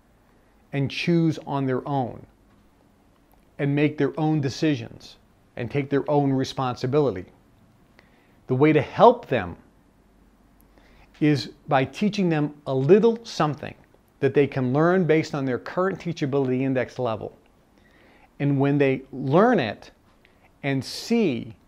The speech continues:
that this works, that this is good,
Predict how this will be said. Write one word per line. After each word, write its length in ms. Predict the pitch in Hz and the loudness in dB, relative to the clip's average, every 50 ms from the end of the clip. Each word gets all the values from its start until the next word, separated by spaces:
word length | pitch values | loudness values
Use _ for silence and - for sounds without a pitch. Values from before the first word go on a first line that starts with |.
| _ _ _ _ _ | _ _ _ _ _
that 240 | - 131 117 113 123 | -6 -6 -4 -2 0
this 260 | 151 156 156 - - - - - _ _ _ _ _ _ _ _ | 0 0 0 -2 -10 -18 -20 -20 _ _ _ _ _ _ _ _
works, 840 | - 127 127 131 160 190 185 143 - - - - - - - - - _ _ _ _ _ _ _ _ _ - | -8 -4 0 2 4 4 4 4 2 -4 -12 -12 -12 -12 -12 -14 -16 _ _ _ _ _ _ _ _ _ -4
that 180 | 139 131 - | -4 -4 -2
this 220 | - 151 - - 165 | -2 -4 -2 -2 -4
is 180 | 143 113 127 | -4 -2 -2
good, 540 | 120 110 120 160 175 160 127 113 110 104 92 | -4 0 4 6 6 6 4 4 -2 -8 -16